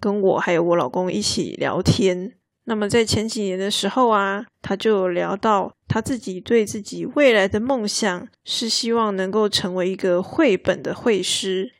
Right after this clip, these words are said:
因为呢，她很喜欢画画。当她谈到跟绘画相关的事物的时候呢，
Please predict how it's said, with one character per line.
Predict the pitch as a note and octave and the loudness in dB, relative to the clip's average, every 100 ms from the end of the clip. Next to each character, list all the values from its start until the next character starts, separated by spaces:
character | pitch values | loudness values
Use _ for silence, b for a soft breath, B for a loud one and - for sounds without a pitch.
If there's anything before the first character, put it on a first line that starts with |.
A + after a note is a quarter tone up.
| _ | _
因 | A#3+ | -2
为 | B3 A#3 | 2 4
呢， | G3+ | 4
她 | G3 - | 2 2
很 | A3+ - G3 C#4 | 0 0 -2 0
喜 | - G#3 | 2 0
欢 | E3+ G#3 G#3 | 0 0 2
画 | A#3 G3+ | 2 0
画。 | - G#3 - - _ _ _ _ | 0 -2 -4 -6 _ _ _ _
当 | B3+ A#3+ | -4 -2
她 | B3 C4+ | 0 2
谈 | - G#3+ | 0 -2
到 | G#3 A#3 G#3+ | 0 0 0
跟 | A#3 B3 | -2 -4
绘 | - C#4 | 2 2
画 | B3 C4 A#3 | 2 0 -2
相 | A#3 B3+ | -2 -2
关 | C4 C#4 | 0 0
的 | B3+ | 0
事 | A#3 - D4+ | -2 0 0
物 | C#4+ | 0
的 | A#3+ | -2
时 | A#3 G#3+ | -2 -2
候 | G#3 A3 | 0 0
呢， | A3 G#3 G#3+ | 0 -2 -4